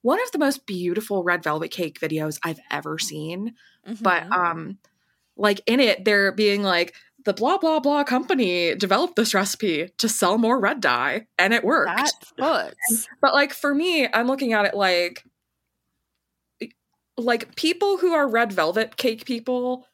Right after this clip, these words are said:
Speaker 1: should be looked at the same way that, like, us blue raspberry candy people are looked at with,
Speaker 2: <laughs>
Speaker 1: like, shame and concern.
Speaker 2: Yeah.
Speaker 1: Because you're having a cake that has half the amount of chocolate of a chocolate cake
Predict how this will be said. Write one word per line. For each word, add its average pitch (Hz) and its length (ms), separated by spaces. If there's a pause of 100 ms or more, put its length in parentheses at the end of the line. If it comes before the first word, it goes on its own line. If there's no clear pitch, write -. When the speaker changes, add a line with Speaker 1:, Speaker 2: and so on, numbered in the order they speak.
(100)
Speaker 1:
should 214 320
be 220 100
looked 196 260
at 196 180
the 220 80
same 185 280
way 180 160
that, 180 180
like, 170 300
us - 240
blue 180 320
raspberry 165 580
candy 196 360
people 220 300
are 214 100
looked 240 300
at 240 300
with, 226 280
Speaker 2:
<laughs> 240 60
Speaker 1:
like, 165 160 (360)
shame 175 400
and 185 140
concern. 185 720 (320)
Speaker 2:
Yeah. 196 340
Speaker 1:
Because 262 360 (220)
you're 277 140
having 339 320
a 392 60
cake 269 340
that 226 160
has 202 440 (400)
half 262 320
the 285 100
amount 269 220
of 233 80
chocolate 196 460
of 180 80
a 185 60
chocolate 180 380
cake 160 420